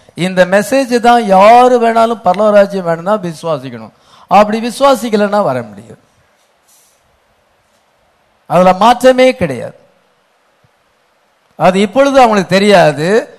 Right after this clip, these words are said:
மரிக்கும் பொழுது தெரியும். அதனால இப்பொழுது இங்க நம்ம என்ன வாசிக்கிறோம்? பால் அங்க இருக்கிறாரு, பால்கிட்ட தேவனுடைய வார்த்தை இருக்கிறது. பாலுடைய message தான் அந்த நேரத்துக்குரிய செய்தி.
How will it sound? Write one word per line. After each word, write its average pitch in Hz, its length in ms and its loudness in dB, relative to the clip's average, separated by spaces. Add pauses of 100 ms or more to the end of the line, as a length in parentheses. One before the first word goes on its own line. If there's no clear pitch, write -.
(160)
மரிக்கும் 214 380 0
பொழுது 196 260 -6
தெரியும். 117 360 -12 (1500)
அதனால 214 340 -2
இப்பொழுது 262 440 -2
இங்க 247 200 -2
நம்ம 233 220 -2
என்ன 233 320 2
வாசிக்கிறோம்? 185 560 -2
பால் 254 360 2
அங்க 220 200 -2
இருக்கிறாரு, 143 680 -2 (100)
பால்கிட்ட 240 560 0
தேவனுடைய 208 400 -2
வார்த்தை 160 400 0
இருக்கிறது. 110 360 -16 (1300)
பாலுடைய 247 720 4
message 214 440 0
தான் 208 420 2 (200)
அந்த 175 300 -2
நேரத்துக்குரிய 202 520 0
செய்தி. 127 420 -14